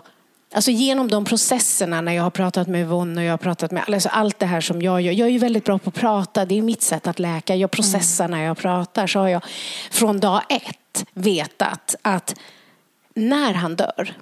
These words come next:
Speaker 1: hur kommer det då kännas? Är det någonting jag säger, känner att jag skulle vilja få sagt?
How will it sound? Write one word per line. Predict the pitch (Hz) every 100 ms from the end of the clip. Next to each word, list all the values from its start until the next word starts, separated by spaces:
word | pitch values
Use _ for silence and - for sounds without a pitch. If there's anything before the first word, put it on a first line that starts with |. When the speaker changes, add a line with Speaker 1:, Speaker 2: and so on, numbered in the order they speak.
| - _ _ -
Speaker 1:
hur | - 254 247 220
kommer | - 202 190
det | 165 165
då | 160 160
kännas? | - 214 185 185 180 - - - _
Är | 226 247
det | 240
någonting | 233 196 185 175 170
jag | 165
säger, | 160 - 214 208 196 196 202 - - -
känner | - 226 220 208
att | 202 214
jag | 190
skulle | - 185 170
vilja | 160 165 160
få | -
sagt? | - - 226 - -